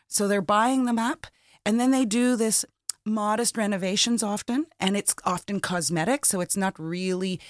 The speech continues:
investing real money into improving the housing. It's cosmetic. Then they raise the rents, and people are being driven out, either pushed out.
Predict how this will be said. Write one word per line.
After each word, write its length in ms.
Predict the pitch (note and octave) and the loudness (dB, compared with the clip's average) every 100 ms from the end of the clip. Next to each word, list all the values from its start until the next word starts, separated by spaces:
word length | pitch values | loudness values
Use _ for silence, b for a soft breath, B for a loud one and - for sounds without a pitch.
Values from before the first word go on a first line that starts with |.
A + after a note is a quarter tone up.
| B B | B B
investing 640 | F#3+ D#3+ D#3+ - E3+ E3 | 0 0 -2 0 0 0
real 300 | F3+ G3+ F#3 | 2 2 2
money 480 | F3+ E3 E3+ E3+ C3 | 0 -2 0 -2 -2
into 320 | D#3+ D3+ E3+ | -2 -4 -4
improving 440 | D3+ - F#3 D#3+ D#3+ | -6 -4 -6 -4 -4
the 60 | |
housing. 480 | D3+ D#3 - A3+ A#3 B B | -4 -2 -2 -2 -4 B B
It's 220 | F3 - | -8 -8
cosmetic. 680 | - E3+ D#3 - F#3+ A#3 - b b | -6 -4 -4 -2 -2 -2 -4 b b
Then 220 | F3+ G3 | -4 0
they 160 | G3 F#3 | 0 0
raise 320 | F3 F3+ F#3 | 0 -2 -2
the 100 | F#3 | -4
rents, 320 | E3+ E3 F#3+ - | -2 -2 -4 -6
and 120 | F3 | -6
people 260 | E3 F3+ F3 | -6 -6 -4
are 80 | E3+ | -4
being 360 | E3 D#3+ D#3 b - | -2 -2 -4 b -12
driven 440 | E3 E3+ F#3 E3+ D#3+ | -6 0 0 0 -4
out, 280 | D#3 C3 - | -4 -4 -4
either 240 | F3 - - | -4 -4 -8
pushed 440 | - A3+ - - _ - | -2 0 0 -4 _ -8
out. 460 | C#3+ - - - | -6 -8 -12 -16